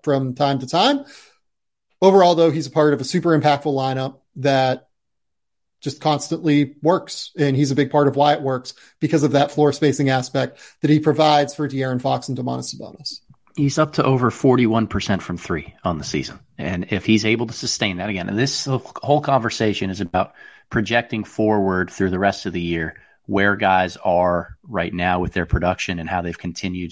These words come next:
Speaker 2: to get better or, or see their role grow throughout the rookie season. Like, Keegan Murray being able to shoot forty-one percent from three on a team that's way outperforming expectations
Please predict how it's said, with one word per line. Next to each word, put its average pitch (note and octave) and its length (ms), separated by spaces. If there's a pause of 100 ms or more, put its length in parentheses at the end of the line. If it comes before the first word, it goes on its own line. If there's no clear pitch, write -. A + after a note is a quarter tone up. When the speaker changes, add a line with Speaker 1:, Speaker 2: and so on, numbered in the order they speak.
Speaker 2:
to E2 220
get - 280
better E2+ 320
or, D#2+ 340
or F2 140
see F2 220
their D#2+ 180
role D#2+ 300
grow E2+ 520 (340)
throughout D#2+ 300
the F#2 100
rookie D#2+ 220
season. D2 400
Like, - 120 (220)
Keegan D3 280
Murray A#2 320
being G2+ 180
able F#2+ 140
to E2+ 80
shoot G#2 220
forty-one F#2+ 460
percent F2+ 300
from F2 180
three E2+ 340
on E2 100
a E2 40
team F2 200
that's E2 200
way G2+ 500
outperforming F2+ 680
expectations - 760